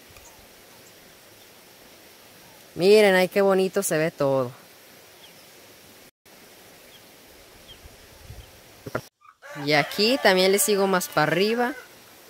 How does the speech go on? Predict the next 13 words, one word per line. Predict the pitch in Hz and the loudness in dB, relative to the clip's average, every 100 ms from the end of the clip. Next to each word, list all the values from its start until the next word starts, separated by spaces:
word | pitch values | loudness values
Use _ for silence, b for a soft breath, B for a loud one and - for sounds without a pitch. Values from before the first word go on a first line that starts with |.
| - - - - - | -20 -20 -20 -10 -2
Aquí | 156 - 180 | -2 0 -2
continúa | 208 208 185 170 175 208 | 0 0 0 0 2 4
la | 180 | 2
zanja. | - 185 233 - 294 392 - - - - - - - - - - - - - - - - - | 2 0 0 0 -2 -4 -10 -18 -18 -18 -18 -18 -20 -20 -20 -20 -20 -20 -20 -20 -20 -16 -2
Y | 185 | 4
miren, | 202 190 175 | 6 6 6
ahorita | 180 220 311 | 4 4 4
los | 294 196 | 2 2
voy | 214 240 269 254 | 4 6 6 6
a | 262 | 4
ir | 233 220 233 | 4 2 2
a | 247 | 2
llevar | 190 165 170 190 220 | 2 4 6 6 4